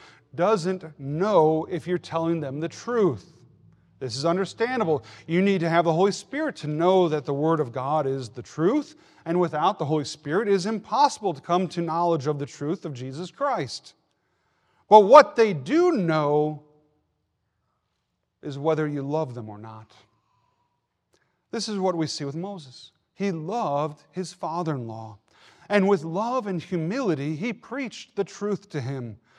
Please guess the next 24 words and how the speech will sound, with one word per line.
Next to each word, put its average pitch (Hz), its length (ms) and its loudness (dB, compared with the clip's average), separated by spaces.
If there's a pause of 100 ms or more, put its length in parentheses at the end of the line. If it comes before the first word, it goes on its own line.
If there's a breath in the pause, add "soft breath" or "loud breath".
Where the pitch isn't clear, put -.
(260 soft breath)
And 185 100 0
this 196 160 2
is 180 120 -4
the 160 100 -2
third 170 320 -2
point 139 240 -10
this 127 160 -12
morning, 135 400 -6 (260 loud breath)
that 156 140 0
Jethro 190 600 0
heard 143 680 -6 (340 soft breath)
the 143 80 -8
personal 165 460 -4
testimony 123 600 -10
of 113 100 -14
Moses. 127 720 -10 (500)
Verse 160 260 2
eight 156 180 0
says, 151 300 -2
"Then 160 160 -2
Moses 156 400 0
told 156 340 -4
his 156 200 -6
father-in-law 143 800 -2